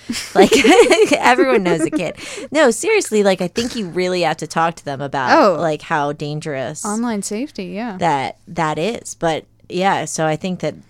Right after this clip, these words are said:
Speaker 2: Facebook is a big part of it, and
Speaker 1: Yeah.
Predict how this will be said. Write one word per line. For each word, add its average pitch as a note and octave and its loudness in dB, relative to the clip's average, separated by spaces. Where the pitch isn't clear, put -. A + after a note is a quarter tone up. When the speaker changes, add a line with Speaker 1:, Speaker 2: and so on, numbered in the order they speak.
Speaker 2:
Facebook D3+ -8
is D3+ -6
a E3+ -10
big C3 -10
part C3+ -8
of C#3 -10
it, C3 -8
and C#3+ -8
Speaker 1:
Yeah. G#3+ 0